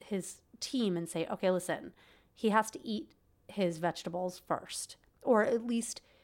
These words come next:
he has to eat some vegetables and then he can have some fruit, and then he can, has to have some vegetables and some fruits," 'cause he was coming home with, like, most of the vegetables left for a while, and we were like, "Yeah, that's, that's not gonna fly here. He has to eat the veggies." So sometimes you have to be a little creative, but the nice thing is that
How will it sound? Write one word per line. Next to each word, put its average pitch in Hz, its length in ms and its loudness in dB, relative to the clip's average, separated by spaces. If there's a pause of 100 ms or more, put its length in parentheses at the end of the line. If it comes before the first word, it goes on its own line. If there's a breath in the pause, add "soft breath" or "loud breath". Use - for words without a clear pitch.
(120)
he 240 180 2
has 214 200 4
to - 100 -8
eat 202 160 -8
some 220 220 4
vegetables 196 460 2
and 175 100 2
then 175 80 0
he 175 60 -2
can 180 100 -4
have 170 120 -2
some 165 180 -2
fruit, 151 340 -6
and 175 120 -8
then 160 100 -4
he 165 80 -4
can, 165 180 -4
has - 160 -10
to 175 80 -2
have 160 80 -4
some 214 220 0
vegetables 190 360 -8
and 170 120 -4
some 165 100 -4
fruits," 170 220 -6
'cause - 140 -10
he 226 60 0
was 196 120 -6
coming 220 200 0
home 185 160 2
with, 160 140 -6
like, - 320 -8 (380 soft breath)
most 190 340 6
of 185 60 4
the 170 40 2
vegetables 165 500 -2
left 160 260 2
for 240 160 2
a 240 40 4
while, 247 320 6
and 185 100 2
we 170 60 -2
were 180 80 -2
like, 175 200 -4
"Yeah, 208 140 -2
that's, - 300 -4
that's - 280 -2
not 185 160 2
gonna 151 100 -4
fly - 320 -6
here. - 360 -8 (300 loud breath)
He - 120 -6
has 190 180 0
to 175 80 -2
eat 160 80 -6
the 180 60 -6
veggies." - 380 -6
So 175 680 8 (920)
sometimes 233 480 -2
you 220 60 2
have 180 220 0
to 185 80 2
be 175 340 -2
a 220 100 -6
little 233 180 -2
creative, 165 460 -4
but 180 120 -4
the 202 60 -2
nice 269 200 0
thing 202 200 -2
is 175 120 -2
that 170 280 0